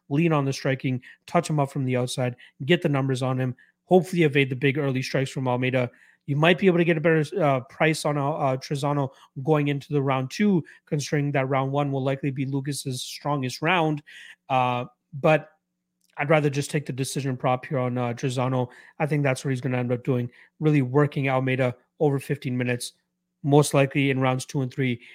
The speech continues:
and then taking home a decision victory.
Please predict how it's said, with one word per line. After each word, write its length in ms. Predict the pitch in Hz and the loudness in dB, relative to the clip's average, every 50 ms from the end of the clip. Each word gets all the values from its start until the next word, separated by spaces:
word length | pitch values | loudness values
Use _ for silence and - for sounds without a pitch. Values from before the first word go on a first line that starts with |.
| - _ - | -20 _ -8
and 100 | 151 131 | -4 -2
then 120 | 131 131 | -2 -4
taking 320 | 120 - 151 139 - 131 123 | -2 -4 -4 -4 -2 -4 -2
home 280 | 120 127 123 117 113 - _ _ _ _ _ _ | 0 0 0 0 -2 -6 _ _ _ _ _ _
a 60 | 156 | -6
decision 420 | 120 131 127 - - 120 120 117 | -4 -4 -4 -4 -6 -6 -6 -4
victory. 400 | 113 127 120 - - 117 104 107 | -4 -4 -4 -4 -6 -12 -12 -14